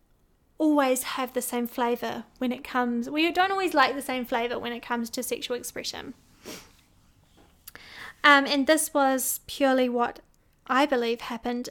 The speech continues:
in this particular relationship that I was talking about. So he was quite into what I call more superficial sex, so, like,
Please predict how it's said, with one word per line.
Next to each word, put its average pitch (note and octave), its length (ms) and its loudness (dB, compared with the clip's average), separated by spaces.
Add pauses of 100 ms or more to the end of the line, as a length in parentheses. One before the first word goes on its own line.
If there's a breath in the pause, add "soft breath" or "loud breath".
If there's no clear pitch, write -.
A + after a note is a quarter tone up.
in B3+ 280 -4
this B3 120 0
particular B3+ 500 -6
relationship B3 680 -4
that A#3+ 140 -6
I B3 100 -4
was B3 160 -4
talking B3 500 -4 (220)
about. - 420 -8 (360 loud breath)
So C4+ 140 -6
he C4+ 180 -2
was C4+ 180 -4
quite B3 400 -6
into B3 1600 0
what B3 200 -2
I C#4+ 240 4
call C#4 280 2
more B3 200 0
superficial F4+ 640 -4
sex, E4 340 -2
so, B3+ 260 2
like, A#3+ 360 2